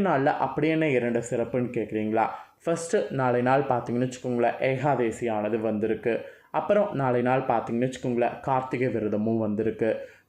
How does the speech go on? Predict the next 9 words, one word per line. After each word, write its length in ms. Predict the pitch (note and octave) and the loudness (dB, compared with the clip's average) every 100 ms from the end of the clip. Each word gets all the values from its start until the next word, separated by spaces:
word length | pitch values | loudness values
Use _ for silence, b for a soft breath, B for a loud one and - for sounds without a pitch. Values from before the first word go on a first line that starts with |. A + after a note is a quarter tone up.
| - | -2
So, 60 | A#2+ A2+ | 0 2
ஒரே 180 | A#2+ D3+ D#3+ | 2 2 2
நாளில் 340 | C3 B2 B2+ C3 | 2 2 2 0
இரண்டு 240 | A#2 A2+ A#2 - | 0 0 -2 0
சிறப்பு 320 | A#2+ A#2 C3 G#2 A#2+ | -2 0 -2 0 -4
இதுதாங்க. 480 | A2 G#2 G#2+ G#2+ A2 - B B - E3+ | -2 -2 -2 0 0 -2 B B -6 0
இந்த 140 | A3 A#3+ | 0 2
சிறப்பான 440 | D3+ C#3+ C#3+ D#3 D#3+ D3+ | 2 2 2 2 2 2
நாளைய 280 | A#2+ A#2 | 2 2